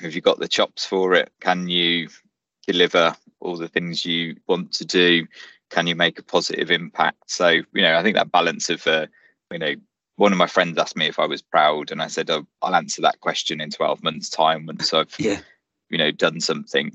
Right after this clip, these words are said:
Speaker 1: And, um, she told me off and said, "You know, you should take this moment to
Speaker 2: <laughs>
Speaker 1: be, to be proud of
Speaker 2: Yeah.
Speaker 1: what's happened." But
Speaker 2: Yeah.
Speaker 1: yeah, I mean, you,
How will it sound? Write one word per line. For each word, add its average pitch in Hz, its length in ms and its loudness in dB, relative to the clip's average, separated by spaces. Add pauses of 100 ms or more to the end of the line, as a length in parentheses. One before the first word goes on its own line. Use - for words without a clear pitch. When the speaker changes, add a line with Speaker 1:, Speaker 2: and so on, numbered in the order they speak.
(100)
Speaker 1:
And, 78 240 -8
um, 80 320 -6 (260)
she - 160 0
told 80 280 2
me 82 120 4
off 80 300 0
and 76 100 -8
said, 82 260 -2 (180)
"You - 100 -12
know, 73 100 -4
you 76 180 -6
should - 280 -10
take 80 220 0
this - 180 -4
moment 80 340 2
to - 80 -12
Speaker 2:
<laughs> - 40 -16
Speaker 1:
be, 78 260 -2 (260)
to 85 100 -8
be 82 140 2
proud 80 320 4
of 139 80 0
Speaker 2:
Yeah. 117 60 0
Speaker 1:
what's - 180 0
happened." 85 420 -2
But 95 140 4 (320)
Speaker 2:
Yeah. 117 120 4
Speaker 1:
yeah, 127 220 6 (120)
I 110 80 6
mean, 113 260 4
you, 113 240 0